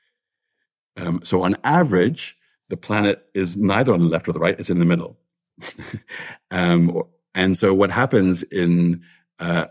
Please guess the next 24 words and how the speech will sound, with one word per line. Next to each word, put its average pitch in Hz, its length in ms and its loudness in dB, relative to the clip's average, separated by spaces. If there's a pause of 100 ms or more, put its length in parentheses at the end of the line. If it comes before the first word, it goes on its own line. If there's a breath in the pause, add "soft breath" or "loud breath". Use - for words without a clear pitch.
(120)
a 85 120 -10
theory 92 300 2
where 87 140 2
you 85 100 2
take 85 180 -4
expectation 95 640 -2
values 80 540 -4 (420 soft breath)
is 85 160 -4
that 85 120 4
if 92 100 -4
I 90 120 0
drop 92 520 0
a, 82 460 0 (520)
you 80 400 -10
know, 78 60 -8
if 80 100 -14
I 85 80 -6
drop 85 540 -2
a 85 100 -8
test - 320 -2
particle 82 580 -4 (320)
towards 87 360 0
the - 60 -8
pl-, - 180 -12